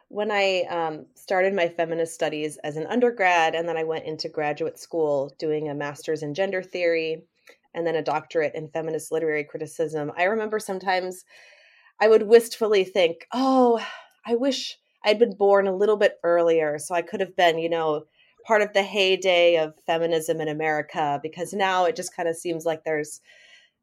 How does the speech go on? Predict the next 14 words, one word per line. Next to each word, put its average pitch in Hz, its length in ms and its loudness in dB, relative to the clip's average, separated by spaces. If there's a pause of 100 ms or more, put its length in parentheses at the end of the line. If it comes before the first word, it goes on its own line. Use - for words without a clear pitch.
(400)
you 220 100 0
know, 170 100 4
not 226 200 4
as 262 160 2
much 240 220 2
work 190 200 2
to - 100 -14
be 147 120 -6
done, 147 240 -12
I - 100 -10
guess. - 320 -12
So 220 460 10 (960)
fast 208 320 4
forward 254 800 4